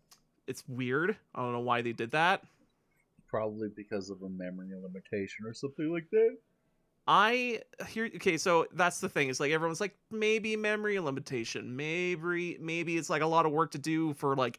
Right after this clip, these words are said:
Speaker 1: every single Pokemon to have animations and stuff." I go, "I agree, but they're Pokemon. They're, they're literally god of money.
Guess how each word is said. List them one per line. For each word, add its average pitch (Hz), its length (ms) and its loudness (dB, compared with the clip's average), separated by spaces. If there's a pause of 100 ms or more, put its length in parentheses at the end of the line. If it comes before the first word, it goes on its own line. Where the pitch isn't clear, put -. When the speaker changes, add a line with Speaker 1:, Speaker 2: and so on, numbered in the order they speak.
(120)
Speaker 1:
every 131 240 -2
single 131 280 -4
Pokemon 131 440 -2
to 127 80 -2
have 131 160 0
animations 127 500 -4
and 123 80 -12
stuff." 117 220 -2
I 151 100 0
go, 170 240 4 (400)
"I 233 200 8
agree, 175 520 2 (400)
but 226 140 0
they're 143 80 6
Pokemon. 147 600 2 (1000)
They're, 202 280 6 (640)
they're 220 380 10 (120)
literally 202 720 6 (300)
god 190 400 10
of 151 220 2
money. 165 440 2